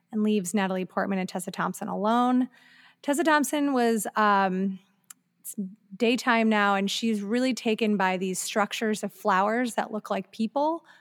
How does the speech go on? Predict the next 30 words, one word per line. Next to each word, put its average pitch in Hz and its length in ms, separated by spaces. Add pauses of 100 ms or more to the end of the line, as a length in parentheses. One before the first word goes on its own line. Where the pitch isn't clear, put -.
(160)
which, 233 180
again, 202 420
very 196 300
beautiful. 208 720 (720)
Um, 202 720 (480)
and 214 800 (800)
we 254 140
see 247 220
her 277 60
for 277 120
the 247 60
first 262 180
time 254 140
without 240 260
her 240 100
long 226 240
sleeves 254 340
on. - 440 (340)
And 220 80
we 226 80
know 226 160
that 233 100
she 226 140
always 214 200
wears 208 160
long 202 220
sleeves 196 300
because 196 320
she 196 260
has 180 500